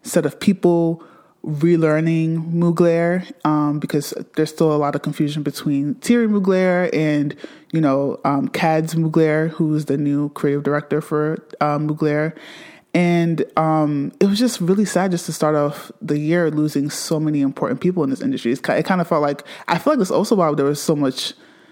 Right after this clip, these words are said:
you know, it just felt like a lot, th-, I felt like a lot of things were just lost in the sauce when it came to what was being put out in the media because we didn't have these people anymore. Um, but yeah, I just,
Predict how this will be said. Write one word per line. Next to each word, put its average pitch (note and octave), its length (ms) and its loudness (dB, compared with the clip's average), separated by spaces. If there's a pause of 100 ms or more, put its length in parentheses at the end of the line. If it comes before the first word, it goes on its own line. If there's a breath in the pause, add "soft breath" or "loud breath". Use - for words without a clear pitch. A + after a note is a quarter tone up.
(220 loud breath)
you E3+ 80 0
know, D3 440 0 (720)
it F3+ 80 0
just G3+ 180 0
felt F#3+ 200 2
like D#3 160 0
a C3+ 60 2
lot, - 220 0
th-, D#3+ 120 -4 (120)
I E3+ 80 0
felt B3 200 2
like B3 120 0
a F3+ 60 2
lot E3+ 120 4
of E3 80 -2
things E3+ 180 0
were D3 100 0
just D3 200 -2
lost D3 440 -2
in D#3 100 -2
the C#3 80 -4
sauce - 540 -6 (400 loud breath)
when D3+ 160 0
it C#3 100 -2
came D3 340 0
to C3+ 580 -2 (160)
what D3 340 -2
was C#3 480 -2 (100)
being C#3+ 220 0
put D#3 160 -4
out C#3+ 100 -2
in - 60 -4
the C#3+ 60 -2
media D3+ 360 0
because D3 320 -4
we D#3 60 2
didn't D3 200 -2
have D3+ 200 -6
these C#3 140 -4
people - 240 -8
anymore. B2 420 -4 (580 loud breath)
Um, C#3+ 580 2 (1000)
but E3+ 120 0
yeah, E3+ 220 2
I D#3 80 0
just, E3 420 -2